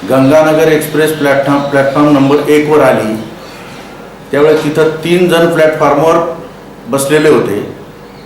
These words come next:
प्लॅटफॉर्म नंबर एकवर त्यांनी एका इसमाचा मोबाईल हिसकावण्याचा प्रयत्न केला.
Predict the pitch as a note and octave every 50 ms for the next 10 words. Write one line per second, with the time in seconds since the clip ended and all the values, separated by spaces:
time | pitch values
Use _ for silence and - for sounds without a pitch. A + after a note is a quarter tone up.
0 | - - C3 C#3 C3+ - - D#3+ D#3 D#3 D#3 D3 D3+ D#3 D#3 D3+ D3 D3+ D#3 D#3
1 | D3+ D#3 D#3 D#3+ - D3+ C#3+ D3 D3+ D#3 D3+ D3 D3 D3 D3+ D3+ D3 - - C#3+
2 | C#3 C#3 D3 D3 D3 C#3 C3+ D3 D#3 D#3 D#3 C3+ - - C#3 C#3 C#3 C#3 C3+ C#3
3 | C3+ C#3 C3+ C3 C3 C3+ B2 A#2+ A2+ G#2 G2+ G2